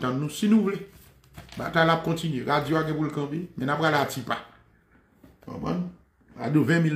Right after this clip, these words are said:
dola pou nou kanpe. Gen de bagay nou a di, a fè nou la. En tout cas, passe bonne journée, bon après-midi, I love you guys, pa dekouraje. Rete gran moun sou nou. Men on jou. Gen on jou k ap rive.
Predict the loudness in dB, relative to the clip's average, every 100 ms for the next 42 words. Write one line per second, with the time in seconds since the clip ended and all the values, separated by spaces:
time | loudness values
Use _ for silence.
0 | 0 0 0 -2 -2 -4 -6 -14 _ _
1 | _ 2 6 8 8 4 4 2 2 0
2 | -2 -4 -8 _ -14 -8 -2 2 4 4
3 | 4 2 -12 _ _ _ _ -10 -4 -2
4 | -4 -8 _ 2 2 -2 -4 0 0 0
5 | -2 -2 -2 -4 -20 _ -6 -4 -2 -2
6 | -2 0 2 4 2 2 4 4 2 -4
7 | -12 _ -6 0 0 2 2 2 0 -2
8 | -6 _ _ _ 2 6 8 6 4 2
9 | 0 0 -4 -12 _ _ _ _ _ _
10 | _ 0 6 8 8 10 10 10 6 -10
11 | _ _ _ _ _ _ -6 0 2 6
12 | 8 8 6 2 -2 -4